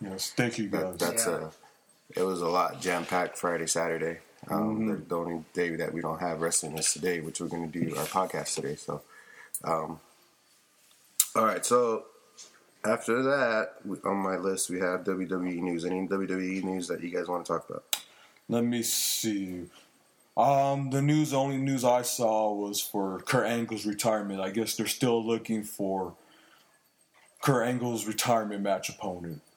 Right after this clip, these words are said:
Speaker 2: Mm-hmm.
Speaker 1: Um, for me personally, I wouldn't, wouldn't mind seeing John Cena or Brock Lesnar, 'cause back in the day, Kurt Angle had good feuds with Brock and John Cena back in the Aggression era days. So I wouldn't mind seeing them too.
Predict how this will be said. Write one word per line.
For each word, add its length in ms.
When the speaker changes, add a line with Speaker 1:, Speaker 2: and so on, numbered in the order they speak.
Speaker 2:
Mm-hmm. 360
Speaker 1:
Um, 540
for 180
me 180
personally, 600
I 160
wouldn't, 240
wouldn't 240
mind 280
seeing 340
John 300
Cena 180
or 60
Brock 340
Lesnar, 420
'cause 180
back 280
in 60
the 60
day, 240
Kurt 260
Angle 220
had 280
good 220
feuds 760
with 340
Brock 340
and 80
John 260
Cena 540
back 300
in 100
the 120
Aggression 600
era 300
days. 360
So 120
I 60
wouldn't 160
mind 220
seeing 260
them 260
too. 400